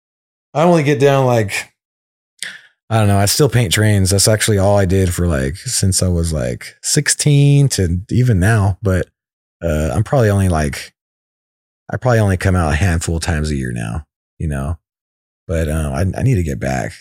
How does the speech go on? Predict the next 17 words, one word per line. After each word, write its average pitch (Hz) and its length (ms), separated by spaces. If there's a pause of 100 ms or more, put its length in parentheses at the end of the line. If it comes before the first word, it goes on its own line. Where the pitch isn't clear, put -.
(100)
That's 101 180
a 101 60
whole 90 220
nother 80 580
culture. 73 500
But 85 260 (840)
yeah, 95 140
I 101 40
get 95 140
my 95 100
name 95 180
from, 87 420 (280)
from 85 120
my 80 80
graffiti 90 380
name, 87 260
Burn. 85 380